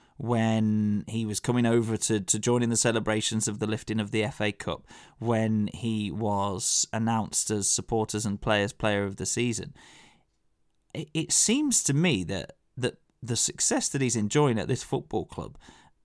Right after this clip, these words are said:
for himself, but also the, the success that he's enjoying as part of this team, seems to me that it really means something to him.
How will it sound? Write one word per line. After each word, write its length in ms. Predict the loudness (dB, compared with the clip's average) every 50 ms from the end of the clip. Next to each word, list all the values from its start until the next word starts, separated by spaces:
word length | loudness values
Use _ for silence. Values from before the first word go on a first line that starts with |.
| _ _ -18
for 260 | -12 -4 0 2 4 4
himself, 540 | 4 4 2 2 4 4 4 4 2 0
but 140 | 0 2 4
also 340 | 4 4 4 4 4 4 2
the, 240 | 2 2 0 0 -2
the 200 | -2 -4 -2 -2
success 400 | 0 -2 -2 -2 -2 -2 -2 -2
that 100 | -2 -2
he's 140 | -2 -2 0
enjoying 340 | -2 -2 0 0 0 0 0
as 80 | -4
part 260 | -4 0 0 2 2 0
of 120 | 0 -4
this 180 | -4 -4 -4 -2
team, 340 | -2 0 0 0 -2 -6 -8 -14 -20 -20 -16 _
seems 340 | -6 -2 0 0 0 0 0
to 100 | 0 2
me 140 | 4 4 4
that 160 | 4 4 2
it 80 | 2
really 260 | 2 2 2 2 2 2
means 380 | 2 2 2 2 2 2 2
something 400 | 0 0 -2 -2 -2 -4 -4 -4
to 200 | -4 -4 -4 -4
him. 200 | -6 -8 -12 -16